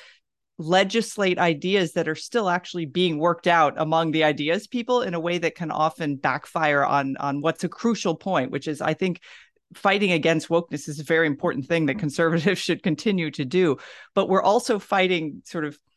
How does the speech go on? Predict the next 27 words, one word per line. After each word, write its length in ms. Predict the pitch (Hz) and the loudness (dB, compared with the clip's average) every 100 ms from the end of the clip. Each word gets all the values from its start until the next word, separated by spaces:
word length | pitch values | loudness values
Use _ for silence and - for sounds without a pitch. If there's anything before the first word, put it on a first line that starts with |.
| _ | _
overreach 480 | - 190 185 175 165 | 2 2 2 0 0
on 140 | 185 156 | 0 2
our 160 | 147 | 0
own 220 | 156 165 | 0 -2
side 320 | 165 143 135 131 | -2 0 0 2
all 180 | 180 185 | 4 4
the 120 | 170 175 | 2 -2
time 360 | 175 160 139 | 0 0 0
about 280 | 131 135 131 | -2 -6 -6
some 120 | 156 | -6
of 40 | 143 | -2
that 160 | 139 | -2
because 180 | 165 202 | -2 -6
of 60 | 165 | -8
the 60 | |
speed 340 | - 240 220 156 | -6 0 0 0
with 160 | 151 | -2
which 260 | 156 - - | -4 -6 -10
this 160 | 143 | -10
stuff 260 | - 143 - | -2 -2 -2
now 360 | 147 135 135 - _ | -2 0 -2 -4 _
kind 160 | - 135 | -8 -6
of 80 | 131 | -4
reaches 300 | 139 147 120 | -4 -6 -6
the 80 | |
public 260 | 127 135 - | -4 -4 -4
conversation. 640 | - - - - - - | -8 -10 -10 -12 -12 -16